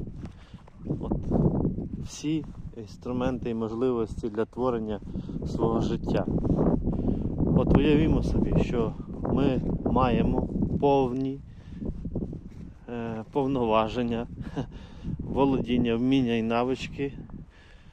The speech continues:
взаємодії з усіма енергіями, просторами, з реальністю, щоб творити буквально у всіх сенсах своє життя. От просто уявити собі цю можливість.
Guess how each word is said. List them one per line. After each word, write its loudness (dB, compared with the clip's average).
взаємодії 0
з 0
усіма -4
енергіями, 0
просторами, 0
з -8
реальністю, 2
щоб -2
творити 0
буквально 4
у -8
всіх -6
сенсах -2
своє 0
життя. -6
От -4
просто 2
уявити 4
собі -8
цю -10
можливість. -6